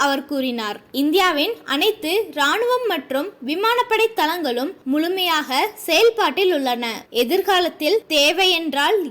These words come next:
எந்த ஒரு பணியையும் மேற்கொள்ள தயார் நிலையில் உள்ளன என்றும் அவர் தெரிவித்தார். லெப்டினன்ட் ஜெனரல் ராஜீவ் காய் அளித்த பேட்டியில்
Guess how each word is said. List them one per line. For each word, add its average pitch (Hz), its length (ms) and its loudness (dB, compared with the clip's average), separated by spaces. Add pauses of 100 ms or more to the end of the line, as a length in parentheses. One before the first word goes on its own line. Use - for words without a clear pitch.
(180)
எந்த 453 200 0 (140)
ஒரு 440 120 4 (140)
பணியையும் 311 600 0 (240)
மேற்கொள்ள 294 520 0 (280)
தயார் 440 420 2
நிலையில் 311 360 0 (100)
உள்ளன 254 300 -2 (320)
என்றும் 415 340 0 (100)
அவர் 277 260 -2
தெரிவித்தார். 247 600 -4 (160)
லெப்டினன்ட் 359 600 0
ஜெனரல் 302 460 2 (160)
ராஜீவ் 370 500 4
காய் 339 220 2 (120)
அளித்த 294 260 -2 (160)
பேட்டியில் 294 560 0